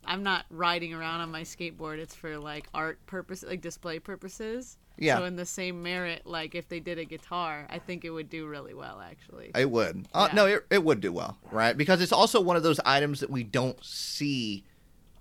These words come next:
Speaker 2: in the Pokemon world a lot, like a, like an actual, like, collectible item, right? Like, we, we see figures and pins and stuff all the time,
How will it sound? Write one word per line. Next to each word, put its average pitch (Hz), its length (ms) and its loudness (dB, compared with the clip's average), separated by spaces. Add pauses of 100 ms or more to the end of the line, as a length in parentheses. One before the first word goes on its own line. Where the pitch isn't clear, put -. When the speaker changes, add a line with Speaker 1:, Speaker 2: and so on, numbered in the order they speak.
(120)
Speaker 2:
in 131 120 4
the 120 80 2
Pokemon 110 560 0
world 98 500 2
a 98 80 2
lot, 80 300 -2
like 101 100 -4
a, 92 360 -2
like 104 180 -2
an 98 80 0
actual, 107 320 4
like, 95 140 -2
collectible 95 460 -2
item, 82 300 -2
right? 104 220 2
Like, 107 180 0
we, 170 240 2
we 196 100 2
see 190 200 -2
figures 143 600 0
and 117 140 -4
pins 120 420 0
and 113 80 -4
stuff 104 280 0
all 113 180 0
the 101 80 -2
time, 110 500 0